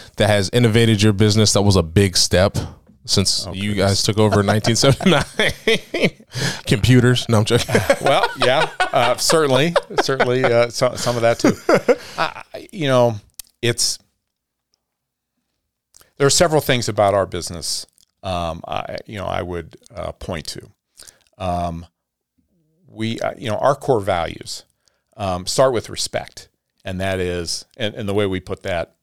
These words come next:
Speaker 2: you know, we, we build respectful relationships. Respect
Speaker 1: Mm.
Speaker 2: doesn't just happen. It's something that we work at. I respect the people I work with. I hope they respect me too. I expect that everybody's gonna respect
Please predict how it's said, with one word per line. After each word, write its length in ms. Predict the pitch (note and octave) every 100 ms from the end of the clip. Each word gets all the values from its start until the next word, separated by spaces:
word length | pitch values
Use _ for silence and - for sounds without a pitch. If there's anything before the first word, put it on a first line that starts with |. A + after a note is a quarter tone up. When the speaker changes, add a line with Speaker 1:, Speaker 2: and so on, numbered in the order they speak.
| _
Speaker 2:
you 100 | G#2
know, 60 | F#2
we, 360 | F2 G#2 G2+ F2+ _ _
we 180 | A2 G#2+
build 540 | F#2+ - F#2+ F#2+ F#2 E2+
respectful 540 | E2 - F2+ - F2+ -
relationships. 640 | F2+ - - - - - _ _ -
Respect 260 | G2+ G2
Speaker 1:
Mm. 40 | F#2
Speaker 2:
doesn't 240 | G2+ G#2
just 200 | F#2+ -
happen. 440 | F#2+ E2+ F#2 F2 -
It's 120 | G2+
something 320 | A#2 - F#2+
that 140 | E2+ E2
we 120 | F2
work 380 | E2 D#2+ D#2 -
at. 200 | - - - _ _ _ _ -
I 80 | A2+
respect 360 | A2 - A2
the 60 | -
people 300 | G#2 G2+ G2
I 80 | G2
work 260 | F#2+ F2
with. 320 | G2+ F2+ - -
I 120 | - F2+
hope 220 | G2+ F#2
they 220 | F#2 F2+
respect 460 | F2 F2 - F#2+ -
me 160 | F2
too. 440 | F2 - F#2+ F2+ F2+ _ _ -
I 100 | G2
expect 640 | - - - D#3+ - - - _ _ _
that 180 | - G2
everybody's 600 | A#2 G#2+ G2 F#2+ F2 E2+
gonna 220 | - F2
respect 600 | E2 E2+ - F2 E2+ -